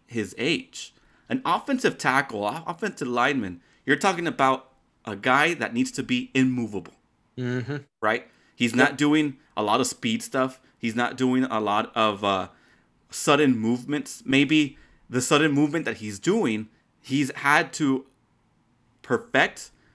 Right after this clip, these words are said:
Speaker 1: with maybe a hand gesture for blocking the defensive
Speaker 2: Mm-hmm.
Speaker 1: lineman or the step back, right? That quick
Speaker 2: Yes.
Speaker 1: one, two to the right, one, two to the left, depending on where
Speaker 2: Mm-hmm.
Speaker 1: he's on the line. My point being is that strength seems to be easier to keep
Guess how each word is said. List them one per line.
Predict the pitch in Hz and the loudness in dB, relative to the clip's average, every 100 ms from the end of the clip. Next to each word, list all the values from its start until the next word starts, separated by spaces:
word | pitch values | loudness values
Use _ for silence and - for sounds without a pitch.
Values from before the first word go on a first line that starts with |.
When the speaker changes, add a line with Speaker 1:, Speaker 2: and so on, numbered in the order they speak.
| _ | _
Speaker 1:
with | 110 107 | -4 -4
maybe | 117 123 127 117 110 - _ _ _ | -2 -2 -2 -4 -6 -12 _ _ _
a | 101 95 90 - - | 0 0 -2 -8 -18
hand | - 131 143 | 0 4 4
gesture | 143 156 - 175 | 2 -2 -2 -4
for | 127 | -4
blocking | 101 113 135 185 220 - _ _ | -2 -2 -2 -6 -12 -14 _ _
the | 117 | -2
defensive | 120 120 139 175 | 0 -2 -4 -4
Speaker 2:
Mm-hmm. | 151 | -4
Speaker 1:
lineman | 113 120 135 135 - _ _ | -4 -4 -8 -10 -18 _ _
or | 156 156 151 | 6 8 8
the | 120 | 4
step | 117 - 151 | 2 2 2
back, | - - - - | 0 -10 -14 -6
right? | 113 131 - | 0 0 0
That | 110 | -4
quick | - 151 143 - - _ | 0 0 0 -4 -20 _
Speaker 2:
Yes. | 127 | 2
Speaker 1:
one, | 143 | 2
two | - 160 143 | 4 2 2
to | 131 | 0
the | 104 | -2
right, | 107 135 - | 0 0 0
one, | 120 120 | -2 -2
two | 120 117 | -4 -4
to | 113 | -4
the | 101 | -2
left, | 120 | -2
depending | 120 - 117 110 | -4 -6 -6 -4
on | 101 | -4
where | 110 | -4
Speaker 2:
Mm-hmm. | 120 | -4
Speaker 1:
he's | 107 | -6
on | 107 | -8
the | 98 | -6
line. | 104 87 - _ _ _ _ _ _ - | -6 -6 -10 _ _ _ _ _ _ 4
My | 120 | 4
point | 131 170 160 165 | 4 0 0 -2
being | 165 180 139 | -4 -2 -2
is | 110 | -2
that | 120 110 - | -2 -4 -4
strength | - - 160 175 131 - _ _ _ _ _ | -10 -2 0 0 -2 -6 _ _ _ _ _
seems | - 143 131 | -6 -4 -4
to | 147 | -4
be | 123 131 | -4 -4
easier | 143 147 131 147 | -4 -4 -2 -4
to | 104 95 | -4 -6
keep | - 139 165 | -6 -8 -8